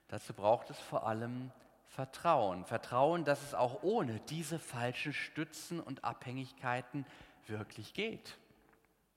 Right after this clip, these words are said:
Tja, was heißt auch? Dass es überraschenderweise viel besser ohne diese klappt. Und zugleich viel besser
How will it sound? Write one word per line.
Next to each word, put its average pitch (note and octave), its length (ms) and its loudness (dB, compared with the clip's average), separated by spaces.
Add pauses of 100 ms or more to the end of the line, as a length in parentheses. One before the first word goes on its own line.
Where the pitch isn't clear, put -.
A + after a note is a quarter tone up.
(680)
Tja, A2 120 -6
was G2 140 -6
heißt - 240 -4
auch? A2+ 260 -2 (800)
Dass B2+ 140 -4
es C3+ 80 -10
überraschenderweise D3+ 1000 2
viel C#3 220 -2
besser A#2+ 800 -2
ohne G2 320 -6
diese F#2+ 320 -12
klappt. - 580 -14 (840)
Und C3 120 -10
zugleich D#3+ 460 2
viel F3 240 0
besser G3 640 0